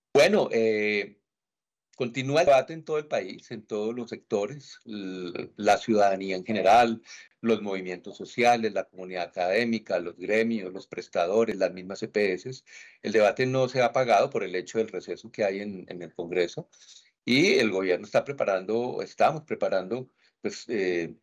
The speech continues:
todos los elementos ar-, que son fundamentalmente argumentativos, demostrativos, hablando con todos los sectores en,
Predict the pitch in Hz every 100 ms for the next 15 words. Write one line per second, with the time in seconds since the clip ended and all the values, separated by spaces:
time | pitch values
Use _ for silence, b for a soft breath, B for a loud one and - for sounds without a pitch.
0 | _ - 135 175 147 117 101 92 92 127
1 | 127 - _ _ - 117 113 - 107 107
2 | - 135 110 98 92 95 107 107 120 -
3 | _ 110 113 107 95 98 95 90 85 85
4 | - 104 95 131 - _ _ _ - 139
5 | 123 110 104 - 95 - 101 87 120 -
6 | _ b b - 117 113 120 120 139 -
7 | _ - 143 139 139 160 135 165 156 123
8 | 117 107 104 123 113